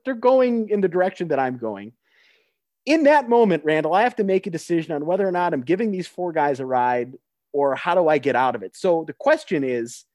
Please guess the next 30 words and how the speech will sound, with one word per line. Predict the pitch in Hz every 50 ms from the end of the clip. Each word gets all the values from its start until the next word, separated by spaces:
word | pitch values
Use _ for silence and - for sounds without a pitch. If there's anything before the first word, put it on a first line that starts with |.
| _ _ _ _ _ _ _
when | - 143 151
the | 151
guy | 139 147 170 180 226 247
turns | 240 - - 226 208 208 208 -
to | - - 190
you | 175 170 160 147
and | 139 135 -
says, | - 147 127 113 107 110 113 117 - - -
"Hey, | 190 202 208
man, | 196 165 143 139 139 139 151 - _ _ _ _ _ _ _ _ _ -
do | -
you | 156 151
wanna | 175 202 220
make | 208 208 196 -
a | 196
hundred | 170 190 202 214 233
dollars | 196 180 160 151 143 151 - -
tonight?" | - 156 131 131 135 147
And | 175 180
his | 135 123
buddy | - 156 160 170 180 175
says, | - - 175 170 156 143 127 120
"We're | 127 127
just | - 175 180 -
trying | - 208 190 190
to | 190
get | 175 190 -
back | - 170 165 165 -
to | -
Denver." | 147 127 139 127 123 117 107 104 107 131